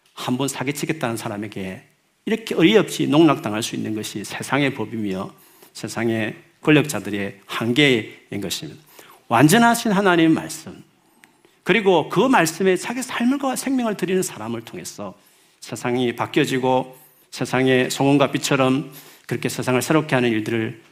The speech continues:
행하는 것입니다. 결국 다니엘은 사자굴에 던져졌습니다.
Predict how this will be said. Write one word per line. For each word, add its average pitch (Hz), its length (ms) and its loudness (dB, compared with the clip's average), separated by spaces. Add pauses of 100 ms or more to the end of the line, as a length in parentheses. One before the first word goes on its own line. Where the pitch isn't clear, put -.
(140)
행하는 165 240 4
것입니다. 98 460 -8 (1160)
결국 196 320 2
다니엘은 170 420 2
사자굴에 147 520 -2
던져졌습니다. 107 720 -6